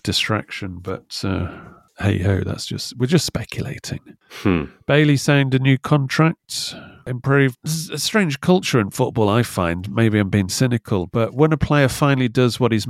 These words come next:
Speaker 1: what he was paid and signed to do, people are saying, "Give him a new contract." <laughs> And he gets a new contract after not doing what he was paid and signed to do. This happens. This is not just Bailey. This happens so often. It's like Lambert.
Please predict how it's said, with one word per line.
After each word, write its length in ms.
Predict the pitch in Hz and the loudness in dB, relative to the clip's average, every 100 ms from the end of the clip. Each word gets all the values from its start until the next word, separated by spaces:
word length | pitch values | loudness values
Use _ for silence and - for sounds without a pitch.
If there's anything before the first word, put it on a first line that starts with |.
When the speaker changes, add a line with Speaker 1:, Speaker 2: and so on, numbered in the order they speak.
| 127 | -10
Speaker 1:
what 220 | _ 123 120 | _ -2 2
he 100 | 113 | 2
was 160 | 113 | 0
paid 380 | - - 127 117 | -2 0 2 2
and 140 | 110 | 0
signed 340 | 110 135 131 123 | 0 2 2 2
to 100 | 107 | 0
do, 380 | 90 76 90 107 196 - - | 2 2 -2 -6 -10 -14 0
people 300 | 135 127 131 | 0 4 2
are 40 | |
saying, 380 | 117 135 123 120 | 4 2 2 -2
"Give 140 | 151 139 | -4 -2
him 120 | 139 | 0
a 40 | |
new 140 | 143 139 | 0 0
contract." 760 | - 160 143 139 101 - - - | 0 0 2 0 0 -6 -8 -4
<laughs> 40 | 113 - | -2 2
And 60 | 131 | 4
he 80 | |
gets 260 | 123 - - | 2 -2 -2
a 60 | 135 | 2
new 180 | 131 | 2
contract 500 | 135 147 143 - 123 | 2 0 0 -2 -2
after 240 | 127 - 131 | -4 -2 0
not 300 | 127 147 - | 2 0 2
doing 300 | 127 104 98 | 2 2 2
what 180 | 110 101 | 0 2
he 80 | |
was 160 | 101 95 | 0 -2
paid 380 | - 120 95 - - - | 0 0 0 -4 -6 -6
and 160 | 104 | -4
signed 360 | - 123 101 104 | 0 0 0 0
to 100 | 110 | -2
do. 380 | 98 101 107 87 - | 0 0 -2 -2 0
This 120 | 147 | 2
happens. 320 | 147 135 107 | 0 0 -2
This 140 | 120 | 0
is 80 | 113 | 0
not 160 | 104 - | 0 -2
just 200 | 101 - | -4 0
Bailey. 280 | 117 113 90 | 0 2 0
This 160 | 113 | -2
happens 600 | 113 110 110 95 - - - | -2 -2 -2 -4 -4 -6 -4
so 280 | - 110 | -2 0
often. 480 | 95 117 - 78 113 - - | 0 0 -4 -6 -10 -14 -8
It's 100 | 135 | 0
like 180 | 135 - | 0 2
Lambert. 540 | 135 143 135 95 80 | 0 0 2 0 -2